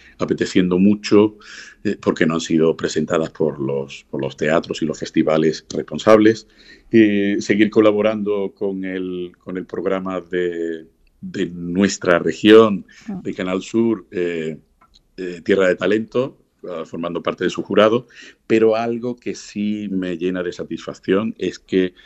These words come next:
Speaker 1: eh, continuamos con el proyecto de la Ópera Estudio en
Speaker 2: Eh,
Speaker 1: Málaga,
Speaker 2: de cantantes
Speaker 1: con una
Speaker 2: jóvenes,
Speaker 1: producción.
Speaker 2: ¿no? Mm, para
Speaker 1: Sí,
Speaker 2: cantantes jóvenes.
Speaker 1: efectivamente.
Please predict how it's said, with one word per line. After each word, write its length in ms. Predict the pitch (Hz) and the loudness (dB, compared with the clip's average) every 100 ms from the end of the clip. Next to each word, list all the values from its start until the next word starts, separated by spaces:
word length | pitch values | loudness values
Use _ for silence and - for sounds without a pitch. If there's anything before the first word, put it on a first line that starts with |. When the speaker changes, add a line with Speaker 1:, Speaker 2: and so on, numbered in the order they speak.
| - - _ _ | -20 -20 _ _
Speaker 1:
eh, 580 | 85 80 76 73 73 71 - | -2 0 -2 -6 -8 -12 -16
continuamos 640 | - 85 - 87 92 92 95 | -2 -2 2 2 4 4 0
con 200 | - 92 | 0 -2
el 80 | 82 | 0
proyecto 360 | 90 85 - 95 | -2 -2 0 2
de 100 | 85 | 2
la 60 | |
Ópera 240 | 82 87 80 | 0 0 -4
Estudio 540 | - 95 92 98 98 - | -4 -2 2 2 2 0
en 80 | - | -2
Speaker 2:
Eh, 60 | |
Speaker 1:
Málaga, 420 | 82 92 107 127 - - | 0 2 2 -2 -10 -12
Speaker 2:
de 80 | 156 | -6
cantantes 380 | 185 190 185 - | -2 2 2 2
Speaker 1:
con 80 | |
una 0 | 190 214 | 4 4
Speaker 2:
jóvenes, 300 | 180 170 165 | 4 0 0
Speaker 1:
producción. 120 | 170 | 0
Speaker 2:
¿no? 140 | 208 254 - 214 | 0 -4 -4 -6
Mm, 40 | |
para 120 | 190 190 | -6 -8
Speaker 1:
Sí, 20 | |
Speaker 2:
cantantes 120 | 185 | 0
jóvenes. 180 | 180 98 | 4 6
Speaker 1:
efectivamente. 640 | 95 98 107 98 95 92 | 4 4 4 2 0 -2